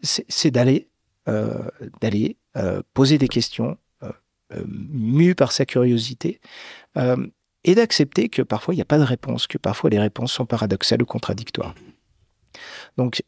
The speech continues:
ça, ça, c'est une autre façon aussi de, de, d'intervenir sur la réalité, c'est de partager, euh, et d'enrichir ses visions du monde. Et puis, euh, euh, la, l'autre façon aussi, c'est, euh, euh, sont des conférences.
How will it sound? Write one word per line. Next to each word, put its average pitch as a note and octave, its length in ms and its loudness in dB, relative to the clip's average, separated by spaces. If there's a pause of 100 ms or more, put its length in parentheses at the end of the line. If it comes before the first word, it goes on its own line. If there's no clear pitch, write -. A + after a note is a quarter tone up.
ça, F#3 320 4
ça, - 200 2
c'est C#3+ 180 4
une C#3 100 4
autre F3+ 160 2
façon D#3 300 2
aussi D3+ 320 2
de, G#2+ 320 4
de, - 80 -6 (340)
d'intervenir B2+ 600 2
sur - 160 2
la A2+ 100 4
réalité, A#2 400 2
c'est G3+ 160 2
de D3 80 4
partager, C#3 720 2 (540)
euh, B2 500 2 (120)
et B2 80 4
d'enrichir D3+ 460 4
ses D3+ 140 2
visions B2 300 0
du A2 140 -2
monde. G2 260 -8 (540)
Et A#2+ 60 4
puis, E3+ 360 4
euh, A#2 380 2 (220)
euh, G2+ 200 -10 (460)
la, - 280 -8
l'autre C3+ 420 -2
façon A#2 380 0
aussi, F3+ 340 0
c'est, C#3+ 380 4
euh, A2+ 240 4 (380)
euh, - 80 0
sont B2+ 200 0
des A#2 100 2
conférences. B2 720 2